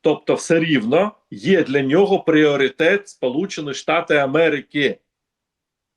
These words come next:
Побічним, але побічним ефектом від цього,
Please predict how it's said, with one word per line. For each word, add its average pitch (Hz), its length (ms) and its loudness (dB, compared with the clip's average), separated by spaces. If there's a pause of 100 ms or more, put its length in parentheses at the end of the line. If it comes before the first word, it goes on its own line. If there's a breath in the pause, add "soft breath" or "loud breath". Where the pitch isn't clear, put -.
(1160 soft breath)
Побічним, 190 840 -2
але 170 220 2
побічним 175 680 -4
ефектом 226 600 0
від 151 180 -4
цього, 113 520 -4